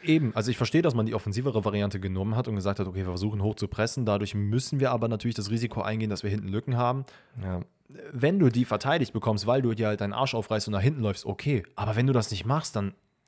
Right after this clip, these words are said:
Speaker 1: ich will da gar nicht
Speaker 2: Meiner
Speaker 1: Terzic
Speaker 2: Meinung nach,
Speaker 1: irgendwie
Speaker 2: meiner Meinung nach, mit dem Spielermaterial, was du hast, ist das nicht gegen die Bayern die richtige Herangehensweise, hoch zu pressen, weil du hast einfach in der Defensive extrem viele Leute, die nicht das Tempo haben. Du hast einen Hummels, du hast einen Bensebaini, du hast auch,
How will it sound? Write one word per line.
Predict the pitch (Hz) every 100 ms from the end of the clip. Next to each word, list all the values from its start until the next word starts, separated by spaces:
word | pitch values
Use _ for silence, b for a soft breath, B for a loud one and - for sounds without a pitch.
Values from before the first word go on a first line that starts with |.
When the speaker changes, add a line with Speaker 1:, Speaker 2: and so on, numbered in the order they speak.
| _ 127
Speaker 1:
ich | 139 131
will | 233
da |
gar | 220 151
nicht | 120
Speaker 2:
Meiner | 135 143
Speaker 1:
Terzic | 131
Speaker 2:
Meinung | 123
nach, | 113 110
Speaker 1:
irgendwie | 104 113
Speaker 2:
meiner | 117 120
Meinung | 117 117
nach, | 113 104 -
mit | 107 113
dem | 117 120 117 -
Spielermaterial, | - 113 110 104 110 104
was | 98 -
du | 101
hast, | 104 -
ist | -
das | 92 -
nicht | 110 -
gegen | - 98
die | 98
Bayern | 98 95
die | 98
richtige | 95 - -
Herangehensweise, | 92 92 92 90 90 90 90
hoch | 87
zu | -
pressen, | - 90 -
weil | 92
du | -
hast | 110 -
einfach | - 98 98 -
in | 104
der | 98
Defensive | 101 107 104 98 98
extrem | 98 - - 110
viele | - 101
Leute, | 98 107
die | 101 101
nicht | 104 104
das | -
Tempo | 104 117 117
haben. | 110 117
Du | 104
hast | 104
einen | 101
Hummels, | 104 110 107 -
du | 95
hast | 92 -
einen | 95 95 B B
Bensebaini, | 95 117 117 107 92 110
du | 101 95
hast | 101 -
auch, | 98